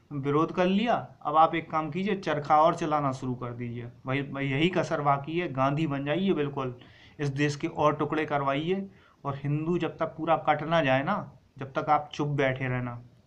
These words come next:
बिल्कुल ऐसे ही मुंह, बिल्कुल मुंह से जुबान नहीं निक-, जुबान से आवाज़ नहीं निकलनी चाहिए तुम्हारे।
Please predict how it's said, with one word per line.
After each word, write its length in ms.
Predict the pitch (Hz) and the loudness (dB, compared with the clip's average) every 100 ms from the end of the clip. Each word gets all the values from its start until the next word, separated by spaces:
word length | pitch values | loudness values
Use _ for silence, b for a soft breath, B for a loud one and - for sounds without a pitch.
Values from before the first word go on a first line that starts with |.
| _ | _
बिल्कुल 320 | 139 151 180 175 | -4 2 2 4
ऐसे 200 | 151 147 | 2 2
ही 60 | 180 | 2
मुंह, 240 | 165 151 - - - _ _ 143 | 2 -2 -10 -20 -20 _ _ -8
बिल्कुल 560 | 160 175 208 143 - - 156 | -4 4 4 4 -4 -12 -4
मुंह 160 | 175 | -4
से 160 | - 185 | -2 -4
जुबान 380 | 143 143 170 185 | 0 6 6 8
नहीं 120 | 214 | 4
निक-, 200 | 214 190 | 2 0
जुबान 280 | 143 160 175 | 2 6 6
से 140 | 190 | 4
आवाज़ 320 | 147 143 180 | 2 6 6
नहीं 140 | 180 175 | 4 0
निकलनी 360 | 151 139 135 | -2 -4 -4
चाहिए 260 | 131 135 131 | -6 -6 -4
तुम्हारे। 360 | 131 123 120 | -4 -4 -4